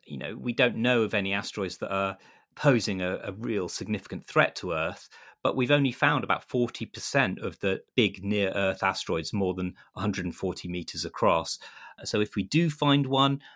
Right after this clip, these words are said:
um, this dart mission will help develop a plan that might inva-, allow us to, to knock it off course. Now, it's definitely something we do need to prepare for because, you know, the asteroid that wiped out the dinosaurs,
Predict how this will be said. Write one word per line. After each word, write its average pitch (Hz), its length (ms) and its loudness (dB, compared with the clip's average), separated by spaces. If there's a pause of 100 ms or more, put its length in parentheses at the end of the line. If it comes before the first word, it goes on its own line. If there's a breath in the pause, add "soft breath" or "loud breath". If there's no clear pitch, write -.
(240 loud breath)
um, 113 200 0
this 147 160 -4
dart 117 340 6
mission 95 300 -6
will 95 120 -4
help 104 260 0
develop 101 380 0
a 92 60 -6
plan 90 480 -2 (320 loud breath)
that 104 160 -4
might 90 200 -2
inva-, 92 420 -4 (160)
allow 92 340 2
us - 160 -4
to, 80 420 -4
to - 100 -10
knock 92 300 0
it - 80 -6
off - 160 -12
course. 82 400 -8 (420 soft breath)
Now, 127 140 0
it's 143 160 -2
definitely 147 280 2
something 107 360 -2
we 104 80 -2
do 110 220 0
need 95 220 -2
to - 100 -14
prepare 98 420 -4
for 87 260 -8
because, - 320 -8 (360 loud breath)
you 127 80 -2
know, 95 340 0
the 107 100 -2
asteroid 113 420 -2
that 95 100 -12
wiped 107 260 -6
out 101 220 -6
the 101 80 -18
dinosaurs, 143 760 0